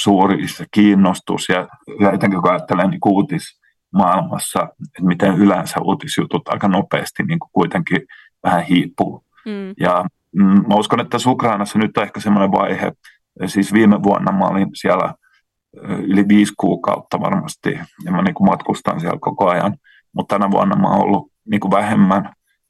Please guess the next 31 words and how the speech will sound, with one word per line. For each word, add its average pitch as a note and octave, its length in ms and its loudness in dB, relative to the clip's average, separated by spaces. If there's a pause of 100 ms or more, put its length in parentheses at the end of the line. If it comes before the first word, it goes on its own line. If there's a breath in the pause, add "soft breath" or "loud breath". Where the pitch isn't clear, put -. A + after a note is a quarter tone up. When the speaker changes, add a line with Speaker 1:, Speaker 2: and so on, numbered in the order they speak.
(140)
Speaker 1:
ö, F#2 220 0
ja G2 80 2
mun G#2 180 4
tehtävänä G2 440 -2
on F#2+ 80 -2
just - 200 -8
olla F2 160 2
aika - 200 -2
paljon F#2 200 0
nää, F#2+ 160 0
niin G2 140 -6
kuin, - 100 -6
sota-alueilla, F#2 1300 -2 (1000)
ö, F#2+ 160 -4
koska - 280 -12
se G2+ 80 -4
on F#2 60 -2
ollut F#2+ 160 0 (120)
ehkä G2 180 -4
vähän G#2 120 0
staattisemmassa F#2 800 -4
vaiheessa - 500 -6
se - 200 -14
konflikti, - 520 -4
mut F#3 220 -2
sitten F3+ 320 -4 (420 loud breath)
sit - 200 -2
voi - 120 0
tulla A#2+ 240 2
joku G2 280 -2
käänne. - 520 -2